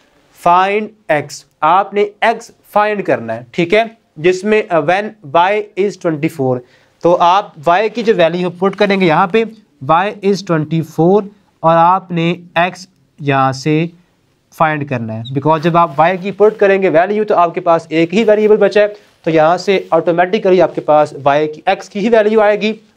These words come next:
तो इसको आप क्रॉस मल्टीप्लाई कर दें, ठीक है, तो X को इधर ले आएँ, तो ये बन जाएगा twenty four X is equals to twelve, ठीक है।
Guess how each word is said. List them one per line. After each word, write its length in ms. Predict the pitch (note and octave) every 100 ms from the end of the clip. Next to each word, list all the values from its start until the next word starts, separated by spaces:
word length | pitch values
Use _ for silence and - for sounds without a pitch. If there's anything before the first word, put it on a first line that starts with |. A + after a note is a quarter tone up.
| -
तो 380 | F#3+ G3 G3 G3 _ _ _ _ G3
इसको 300 | F#3+ - A3+
आप 280 | - E3+ F3
क्रॉस 280 | F3+ G3+
मल्टीप्लाई 400 | A3 A3 G#3+ A3
कर 140 | G#3 G3
दें, 160 | G#3 G#3+
ठीक 220 | F3+ F#3
है, 120 | G#3 G3+ _ _
तो 80 | F3+ - _ _ G3
X 200 | G3+ -
को 120 | F#3+
इधर 200 | F3 G#3+
ले 140 | A3
आएँ, 140 | A3 A3+
तो 140 | E3
ये 120 | F#3+
बन 160 | F#3 F3
जाएगा 260 | E3+ F3+
twenty 300 | F#3 E3 D3+ F3
four 280 | E3 E3 G3+
X 240 | G#3+ G#3 - _ _ -
is 200 | F#3 F#3
equals 420 | F#3 F3+ D#3+ D3+
to 140 | D3 F#3 G3+ - _ _ -
twelve, 260 | C3+ A#2 A2 - _ _
ठीक 180 | - D#3
है। 120 | F#3+